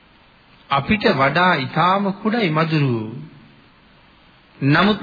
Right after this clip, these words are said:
පහර දෙන්න පටන් ගත්තහම අපි යනව ඇරෙන්න වෙන කරන්න දෙයක්, වෙන කරන්න දෙයක් නෑ. මේ ගේ ඇතුලේ ඉන්න බෑ මදුරුවෝ හින්දා වෙන ගයක් ඇතුලට යනවා.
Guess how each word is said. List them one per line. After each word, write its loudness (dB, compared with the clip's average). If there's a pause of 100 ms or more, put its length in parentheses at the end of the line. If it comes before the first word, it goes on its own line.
පහර 0
දෙන්න -2
පටන් -2
ගත්තහම -2 (1400)
අපි -2
යනව 0
ඇරෙන්න -4
වෙන -8
කරන්න -6
දෙයක්, -6 (680)
වෙන -8
කරන්න -8
දෙයක් -10
නෑ. -16 (1300)
මේ 2
ගේ 2
ඇතුලේ 0
ඉන්න -2
බෑ -2
මදුරුවෝ -2
හින්දා -4
වෙන -4
ගයක් -2 (120)
ඇතුලට -12
යනවා. -20